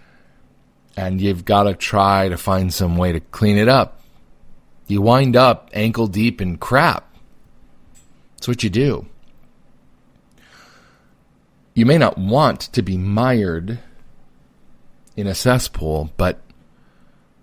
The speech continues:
necessity dictates that you have to do something.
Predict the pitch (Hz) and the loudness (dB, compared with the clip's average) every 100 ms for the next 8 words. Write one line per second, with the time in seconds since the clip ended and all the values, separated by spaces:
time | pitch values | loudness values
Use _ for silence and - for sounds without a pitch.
0 | _ 110 110 147 139 113 101 92 123 - | _ -4 2 2 2 0 -2 -2 -4 -4
1 | 95 87 - 87 87 85 95 92 87 - | -4 -4 -8 -10 -8 -6 -6 -4 -6 -4
2 | 104 92 - - - 90 82 76 - - | -2 -2 -4 -10 -6 -6 -6 -12 -20 -20
3 | _ - _ _ _ _ - 85 110 101 | _ -20 _ _ _ _ -14 -2 -2 0
4 | - - 107 92 - 67 64 98 | -2 0 2 0 -4 -12 -12 -16